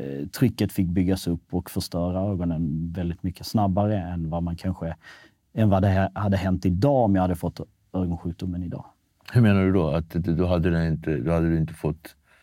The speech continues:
Speaker 2: Det hade inte blivit samma konsekvenser?
Speaker 1: Det hade inte blivit, jag hade nog inte tappat syn så fort idag.
Speaker 2: Okej, ja. Jag förstår. Minns du ögonblicket du fick veta?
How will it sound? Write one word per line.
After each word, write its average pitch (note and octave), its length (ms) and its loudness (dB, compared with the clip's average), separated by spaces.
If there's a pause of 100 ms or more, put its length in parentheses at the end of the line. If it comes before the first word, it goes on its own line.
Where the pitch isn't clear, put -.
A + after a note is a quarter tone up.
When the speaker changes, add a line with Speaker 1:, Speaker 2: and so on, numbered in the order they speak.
Speaker 2:
Det F2+ 100 -2
hade F2 60 4
inte E2 120 4
blivit D#2+ 160 2
samma E2+ 160 4
konsekvenser? E2+ 600 2
Speaker 1:
Det B2 80 4
hade A#2+ 180 4
inte A2+ 220 4
blivit, G2+ 360 4
jag G#2+ 80 4
hade G#2+ 160 4
nog G#2+ 200 6
inte G2+ 180 2
tappat F#2+ 320 -2
syn F#2 240 2
så F#2 140 -4
fort - 400 -2 (220)
idag. F#2 200 0
Speaker 2:
Okej, D2+ 220 -4 (200)
ja. D#2+ 280 0 (1000)
Jag E2 100 -8
förstår. E2 420 -2 (960)
Minns D3 440 6
du E2+ 140 2
ögonblicket F2 680 2 (120)
du D#2 100 -2
fick - 340 -2 (600)
veta? D#2+ 420 -2